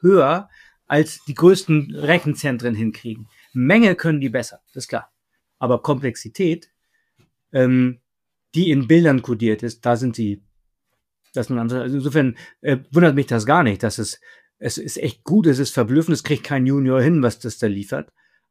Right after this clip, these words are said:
Aber irgendwie auf ne-, ab einem bestimmten Level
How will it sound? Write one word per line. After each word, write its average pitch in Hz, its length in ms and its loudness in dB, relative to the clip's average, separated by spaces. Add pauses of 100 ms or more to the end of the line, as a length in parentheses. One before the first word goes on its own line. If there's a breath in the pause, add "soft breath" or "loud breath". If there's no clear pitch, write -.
(140)
Aber 120 480 2 (160)
irgendwie 151 720 -2
auf - 120 -12
ne-, - 120 -16
ab - 160 -8
einem 135 120 -2
bestimmten 165 420 -4
Level 131 500 0